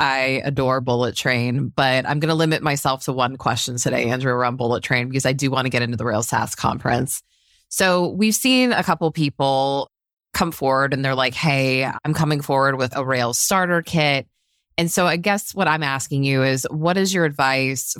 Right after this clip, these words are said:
for people who think that they could possibly build a business on a starter kit coming out of the Ruby on Rails ecosystem based on your experience with Bullet Train?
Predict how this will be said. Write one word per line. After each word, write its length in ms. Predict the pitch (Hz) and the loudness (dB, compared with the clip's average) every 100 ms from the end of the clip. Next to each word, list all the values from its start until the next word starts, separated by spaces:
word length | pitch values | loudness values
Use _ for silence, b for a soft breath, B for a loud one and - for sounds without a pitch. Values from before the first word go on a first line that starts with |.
| - | -4
for 640 | 147 143 139 139 139 120 - | 0 4 4 2 0 -2 -6
people 380 | - 160 160 151 | -2 0 2 0
who 320 | - 151 143 | 2 2 2
think 480 | 139 - 139 139 - - | 0 -2 -2 -4 -12 -20
that 420 | 147 147 131 127 - | -6 -2 0 0 -2
they 140 | 131 | -4
could 520 | - - 135 131 131 | -4 -2 0 2 0
possibly 540 | - 135 135 139 143 135 | 0 0 0 0 2 2
build 240 | 135 123 | 2 2
a 60 | 120 | 0
business 640 | 120 107 123 113 135 - - | 0 0 0 0 -2 -4 -2
on 320 | 127 123 123 | 0 0 0
a 160 | 98 127 | -2 -2
starter 420 | - 120 117 117 | 0 0 0 -2
kit 380 | - 120 110 - | 0 0 0 -2
coming 260 | 123 123 | -2 -2
out 120 | 117 | -2
of 40 | 113 | -2
the 80 | 120 | -2
Ruby 280 | 123 110 120 | -2 -2 -2
on 80 | |
Rails 480 | 120 117 113 117 - - | -2 -2 -2 -2 -4 -2
ecosystem 800 | 170 165 147 156 - 143 139 135 _ _ _ - | 0 0 0 -2 0 -2 -2 -6 _ _ _ -2
based 260 | 180 170 151 | 0 2 0
on 240 | 139 139 | 0 0
your 240 | 131 131 | 0 0
experience 580 | 113 - - 117 117 - | 0 -4 -2 -2 -2 -4
with 120 | - | -6
Bullet 260 | - 92 - | -2 0 0
Train? 380 | - - 151 | -2 0 -2